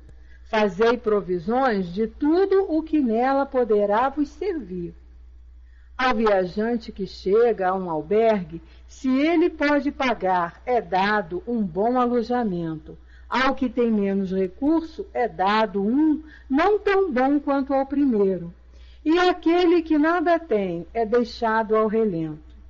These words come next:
Assim, acontece ao homem na sua chegada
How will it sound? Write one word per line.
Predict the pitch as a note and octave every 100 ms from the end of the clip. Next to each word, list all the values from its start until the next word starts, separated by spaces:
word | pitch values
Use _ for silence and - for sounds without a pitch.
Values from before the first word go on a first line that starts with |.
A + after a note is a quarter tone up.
| - - -
Assim, | G#3 G#3 - C4+ C#4+ D#4+ E4 - - -
acontece | C4+ D4 D#4 D4+ E4+ F#4 F4 F4+
ao | E4
homem | C#4+ C4 C#4+ C#4+ C#4+
na | C#4 C4+
sua | - D#4+ F4
chegada | D#4+ D#4+ D4 G#3 A3 A#3+ A3+ A#3+